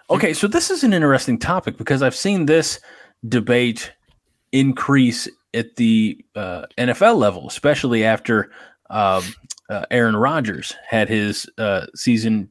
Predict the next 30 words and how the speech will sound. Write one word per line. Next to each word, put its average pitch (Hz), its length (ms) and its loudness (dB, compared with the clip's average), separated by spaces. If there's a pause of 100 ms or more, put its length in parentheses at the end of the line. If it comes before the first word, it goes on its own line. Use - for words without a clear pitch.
(160)
opening 107 380 -2
injury 107 420 0
forty 104 320 -4
seconds 101 360 -4
into 101 180 -4
his 98 280 -4 (380)
New 101 120 0
York 101 300 2
Jets, - 460 -2
uh, 95 260 -2 (120)
playing 220 260 0
career. 95 320 -4 (1500)
Roger 143 380 2
Moore 143 180 4
says, 127 220 2
"Stadium 139 400 2
reconstruction, 127 680 2
great 117 260 0
time 131 200 2
to 117 60 0
replace 117 320 -2
the 131 100 -4
turf 104 280 -4
with 113 120 -4
natural 101 400 -2
grass." 190 640 -2 (1120)
A 127 80 2
lot 131 340 2
of 151 140 -2
players 156 400 4